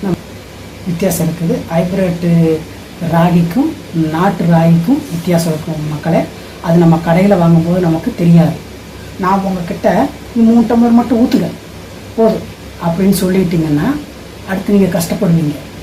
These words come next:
உங்களுக்கு தெரியாது, "என்ன அந்த பொம்பளை அவங்க மூணு, மூணு, மூணுன்னு தானே ஊத்துனாங்க,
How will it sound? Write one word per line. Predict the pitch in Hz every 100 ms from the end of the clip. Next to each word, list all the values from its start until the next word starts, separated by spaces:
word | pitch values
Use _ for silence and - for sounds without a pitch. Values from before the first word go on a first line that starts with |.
| - - - - -
உங்களுக்கு | 196 196 -
தெரியாது, | 196 196 190
"என்ன | 262
அந்த | 262 226
பொம்பளை | 220 226 233 208 202
அவங்க | 214 214
மூணு, | 208 240 277
மூணு, | 247 240 233
மூணுன்னு | 254 262 254
தானே | 262 240 233
ஊத்துனாங்க, | 233 226 208 196